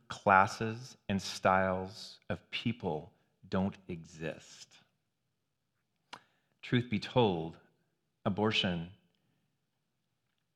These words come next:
does that today. There's more female babies aborted than male, especially depending on culture.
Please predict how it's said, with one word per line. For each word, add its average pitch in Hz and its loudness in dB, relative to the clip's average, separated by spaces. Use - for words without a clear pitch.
does 101 2
that 92 0
today. 73 -10
There's 107 -4
more 104 2
female 107 -2
babies 113 -4
aborted 113 -2
than 120 0
male, 92 -2
especially 101 -2
depending 98 -2
on 95 -2
culture. 92 -10